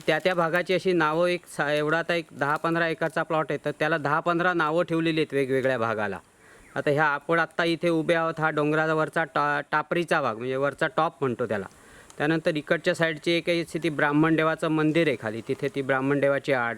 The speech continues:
त्या मधल्या मळ्यामधले एक सखल भाग, त्यानंतर एक पुढे गेल्यानंतर एक समोरचा एक, अ, मधला भाग आहे म्हणून त्याला एक मध्य भाग असा आम्ही तिथे म्हणतो. परत ह्या साईडला एक इथे, अ, चढून आपण आलो आत्ता, तिथे एक आड आहे,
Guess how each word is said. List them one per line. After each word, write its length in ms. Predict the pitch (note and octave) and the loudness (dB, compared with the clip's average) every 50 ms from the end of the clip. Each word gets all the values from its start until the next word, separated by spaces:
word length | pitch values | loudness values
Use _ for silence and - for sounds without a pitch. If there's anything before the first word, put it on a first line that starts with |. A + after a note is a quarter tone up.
| - - | -6 -6
त्या 80 | B2+ B2 | -4 -2
मधल्या 360 | B2+ B2+ B2 A#2 B2+ C#3 C3+ | 0 -2 0 0 0 0 2
मळ्यामधले 560 | C3+ C#3 C#3+ C#3+ C#3 C3 B2 B2+ A#2+ B2+ C3+ | 2 2 2 2 0 -2 -2 -4 -2 -2 -2
एक 80 | C3 - | -2 -2
सखल 340 | - D3 - - D3+ C#3+ | -2 -2 0 2 2 2
भाग, 200 | B2+ A#2+ G#2+ G2 F#2+ - - - - - - - - - | 2 0 0 -2 -4 -8 -14 -20 -20 -20 -20 -20 -14 -8
त्यानंतर 360 | - C#3 C#3 D3 C3+ - D#3 D3+ | -4 -2 0 0 0 0 0 0
एक 160 | D#3 - - | -2 -2 -2
पुढे 200 | D#3+ D#3 D#3+ E3 | 0 2 2 2
गेल्यानंतर 640 | D3+ D#3+ D#3 D3+ D#3+ D#3 D#3 D#3 D3+ - - D#3 D#3 | 2 2 0 0 0 0 0 -2 -2 0 0 0 0
एक 240 | D#3+ D3 - - - | 0 -2 -6 -10 -6
समोरचा 480 | - E3 D3 D#3 D#3+ D#3 D3 - E3 | -4 -2 0 0 0 0 0 0 -2
एक, 200 | D#3+ D#3+ - - | -2 -2 -2 0
अ, 260 | E3 D#3+ D#3 D#3 D#3 E3 - - - - - - - - - - | 0 0 0 0 -2 -4 -6 -10 -20 -20 -20 -20 -20 -10 -2 0
मधला 380 | C#3+ D3 C3+ C#3 D#3 F3 - | 0 2 2 4 2 2 2
भाग 260 | E3 F3 F3 E3+ D#3+ | 2 0 0 0 2
आहे 100 | E3+ C#3+ | 0 0
म्हणून 220 | A#2+ C3 C#3 C#3+ C#3+ | 0 0 -2 -2 -2
त्याला 260 | C3+ D#3 D3+ D#3 D#3+ | -2 -2 0 0 -2
एक 100 | D#3+ D#3+ - | -2 -2 0
मध्य 340 | D3+ D3+ C#3+ C3+ C3 E3 E3 | 0 0 0 0 0 2 2
भाग 160 | E3 E3 D#3 | 2 0 0
असा 220 | E3 D#3+ - E3+ | -2 -2 0 0
आम्ही 220 | D3+ D3+ D#3 D#3 C#3+ | -2 0 -2 -4 -4
तिथे 200 | D#3+ D3+ - D#3+ | -6 -4 -2 -2
म्हणतो. 440 | C#3+ C#3+ C3 A#2+ - A#2+ A2 G#2+ - - - - - - - - | 0 0 0 -2 -2 -4 -6 -6 -8 -10 -16 -20 -20 -20 -18 -8
परत 120 | - C#3 C#3+ C3+ | -4 -4 -2 0
ह्या 220 | C#3 C3+ C#3+ D#3 | 2 2 2 0
साईडला 360 | - - D#3 D#3+ D#3+ D#3+ E3+ E3 | 0 0 0 0 0 0 0 0
एक 140 | E3+ D#3 | 0 -2
इथे, 260 | E3 C#3 - E3+ E3+ E3+ | -6 -4 0 0 0 0
अ, 320 | D#3+ - - - - D3 D3 D3 D3 D3 C#3+ C#3+ C#3+ C#3 C#3 C#3 C3+ C3 - | -2 -6 -10 -8 -4 -2 0 0 0 0 0 0 0 0 0 0 -2 -2 -2
चढून 260 | D#3 D3 C#3 D#3+ D#3 | 0 0 2 2 2
आपण 240 | D#3 D3 - D#3+ D#3 | 0 0 -2 -2 0
आलो 240 | D3 C3 C#3 C#3+ D#3+ | 0 0 0 0 0
आत्ता, 400 | E3 D3+ - - - D3 C#3 C3+ | 0 0 -2 -2 -2 -2 -2 -2
तिथे 280 | - - C3+ - D#3 D#3 | -4 -6 -6 -2 0 0
एक 200 | D#3+ D#3 - D#3 | 0 -2 -4 -4
आड 300 | - - C#3+ F3 F3 D#3+ | 0 2 2 2 2 0
आहे, 100 | A#2+ | -2